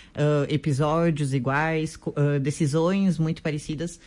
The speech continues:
mas cada pessoa vai ter um contexto diferente. Então, eu, eu recebo pacientes que, por um trauma,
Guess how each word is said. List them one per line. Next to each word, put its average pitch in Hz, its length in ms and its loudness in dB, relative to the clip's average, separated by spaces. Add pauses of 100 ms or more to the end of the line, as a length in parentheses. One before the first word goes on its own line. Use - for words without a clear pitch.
(300)
mas 180 240 -4
cada 190 260 -4
pessoa 190 340 -4
vai 180 240 0
ter 185 140 -4
um 185 140 2
contexto 175 640 -2
diferente. 170 720 -4 (440)
Então, 165 340 0
eu, 165 180 -2
eu 160 140 0
recebo 170 400 -2
pacientes 175 760 -4
que, 170 260 -4
por 170 400 -4
um 165 580 -4
trauma, 156 720 -2